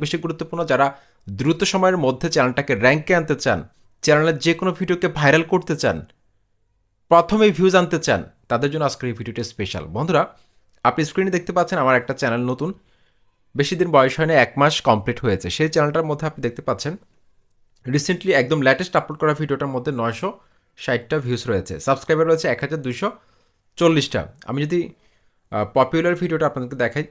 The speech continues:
বাইশ হাজার ভিউজ রয়েছে, তারপর দশ হাজার, পাঁচ হাজার পাঁচশো, এরকম কিন্তু ভিউজ রয়েছে। তো এই চ্যানেলটাকে আমি কোন কোন স্ট্র্যাটেজি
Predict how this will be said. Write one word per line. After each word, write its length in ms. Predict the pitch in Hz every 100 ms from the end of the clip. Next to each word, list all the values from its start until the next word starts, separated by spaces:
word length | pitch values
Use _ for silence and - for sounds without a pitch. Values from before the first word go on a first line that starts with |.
| 113
বাইশ 160 | 113 113 143
হাজার 160 | 147 131
ভিউজ 160 | 139 135 143
রয়েছে, 220 | 127 147 135
তারপর 180 | 117 120 110
দশ 120 | 113 143
হাজার, 200 | 135 143 -
পাঁচ 140 | 110 120
হাজার 160 | 131 135
পাঁচশো, 260 | 127 123 170 143
এরকম 200 | 127 147 147
কিন্তু 140 | 147 120
ভিউজ 200 | 120 -
রয়েছে। 240 | 92 85 76 - _ _ _ _ _ _ _ -
তো 60 | - 175
এই 80 | 190
চ্যানেলটাকে 440 | 190 175 175 190 196 143
আমি 160 | 151 165 160 _ 160
কোন 140 | 170 180
কোন 120 | 190 185 151
স্ট্র্যাটেজি 520 | - 139 165 156 170